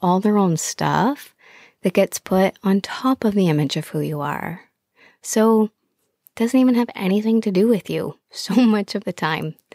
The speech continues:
So I would love to hear what stood out from you in this episode.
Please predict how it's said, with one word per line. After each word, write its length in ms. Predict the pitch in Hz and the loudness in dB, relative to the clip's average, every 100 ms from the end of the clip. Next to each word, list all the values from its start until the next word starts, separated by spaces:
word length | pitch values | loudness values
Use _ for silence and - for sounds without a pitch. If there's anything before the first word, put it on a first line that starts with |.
| - - - _ | -20 -20 -20 _
So 160 | - 214 | 0 2
I 80 | 190 | 2
would 200 | 208 214 | 0 2
love 180 | 240 277 | 0 0
to 100 | 254 | -2
hear 380 | 202 180 180 185 | 2 2 2 -2
what 320 | 220 202 220 - | -2 -2 -2 -6
stood 300 | - 185 - | -4 -4 0
out 200 | 185 - | -2 -2
from 220 | - 190 | -2 0
you 240 | 190 196 202 | 2 2 0
in 140 | 196 180 | -4 -4
this 160 | 151 - | -6 -6
episode. 760 | 185 202 - 196 190 202 220 | -6 -4 -4 2 2 2 -2